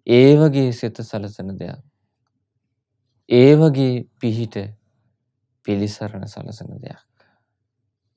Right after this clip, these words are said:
ඒ වගේ බුදුරජාණන් වහන්සේ දේශනා කරනවා. ඒ නිසා ජීවිතය කියන සැඩ පහර ගැන තේරුම් ගන්න.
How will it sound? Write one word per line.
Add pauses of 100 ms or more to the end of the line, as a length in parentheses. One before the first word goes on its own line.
(760)
ඒ
වගේ
බුදුරජාණන්
වහන්සේ (300)
දේශනා
කරනවා. (540)
ඒ
නිසා (560)
ජීවිතය
කියන (500)
සැඩ
පහර
ගැන
තේරුම්
ගන්න.